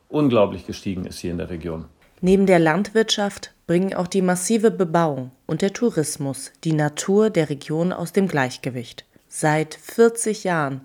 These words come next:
Speaker 2: setzt sich Pedro García Moreno für den Naturschutz im Südosten Spaniens ein. Er ist Leiter der Organisation anse,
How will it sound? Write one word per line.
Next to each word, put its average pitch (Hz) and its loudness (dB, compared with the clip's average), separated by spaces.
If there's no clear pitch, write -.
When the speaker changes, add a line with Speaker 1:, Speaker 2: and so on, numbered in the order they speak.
Speaker 2:
setzt - 0
sich - -12
Pedro 180 0
García 165 -2
Moreno 156 -2
für - 0
den 196 2
Naturschutz 160 -4
im 170 2
Südosten 156 -2
Spaniens 131 -4
ein. 120 -6
Er 165 2
ist 208 0
Leiter 214 4
der 208 4
Organisation 202 0
anse, 170 -2